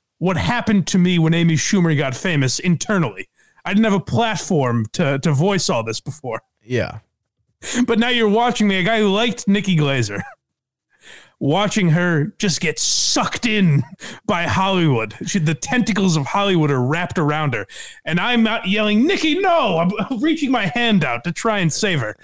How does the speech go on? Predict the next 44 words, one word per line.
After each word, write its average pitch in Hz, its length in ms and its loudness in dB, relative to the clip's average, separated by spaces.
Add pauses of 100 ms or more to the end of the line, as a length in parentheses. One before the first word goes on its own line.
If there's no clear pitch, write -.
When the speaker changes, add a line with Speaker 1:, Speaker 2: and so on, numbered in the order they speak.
Speaker 2:
This, 135 240 -2
this 127 140 -16
Speaker 1:
Unfortunately, 202 600 0
she's 160 160 0
not 170 200 2
listening. 165 380 0 (120)
<laughs> - 140 -8
Speaker 2:
this 147 160 -2
caller 135 360 2
is 110 140 0
for 117 240 -2
sure 110 300 0
sucking 101 380 -4
her. 98 180 -6 (400)
That's 131 180 -6
for 104 140 -8
sure. - 160 -10
Speaker 1:
It's 233 140 -4
gotta 339 200 0
be, 135 100 -2
right? 208 160 0
What 269 100 2
are 302 40 -2
the, 320 60 -2
what 285 120 -2
is 233 60 0
the 202 80 -2
chat - 340 -4
thing? 98 140 -8
Are 104 80 -2
they 131 100 0
with 202 180 0
me? 233 100 2 (360)
Speaker 2:
Uh, 62 720 -14
I - 460 -16
haven't - 340 -16
looked. - 380 -20 (1080)
Um, 95 760 -10
people 113 240 -8
are 104 80 -4
making 107 340 -6
fun 92 200 -8
of 80 180 -14
me 92 300 -10